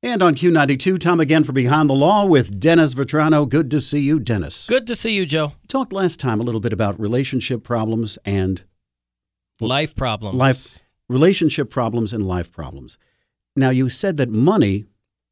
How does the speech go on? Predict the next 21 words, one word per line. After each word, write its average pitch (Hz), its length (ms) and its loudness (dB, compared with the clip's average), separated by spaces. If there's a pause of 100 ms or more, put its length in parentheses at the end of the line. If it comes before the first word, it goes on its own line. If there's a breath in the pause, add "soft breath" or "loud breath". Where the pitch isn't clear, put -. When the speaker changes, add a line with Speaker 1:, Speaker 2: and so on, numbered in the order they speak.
(160)
Speaker 1:
is 127 500 0 (180)
a 147 80 2
life 156 240 2
problem. - 400 -12 (600)
Problems 123 440 0
with 113 120 -4
the - 60 -6
money. 87 280 -2
But, 180 180 0
Speaker 2:
Well, 214 320 0
Speaker 1:
but 254 80 -12
Speaker 2:
yeah. 294 180 -6
Speaker 1:
how 262 140 -2
many 254 180 4
relationships 196 720 0
suffer 190 420 -2
because 127 400 -4
of 117 80 -12
constant 151 440 -4
arguments 120 540 -4 (260)
about 123 480 -2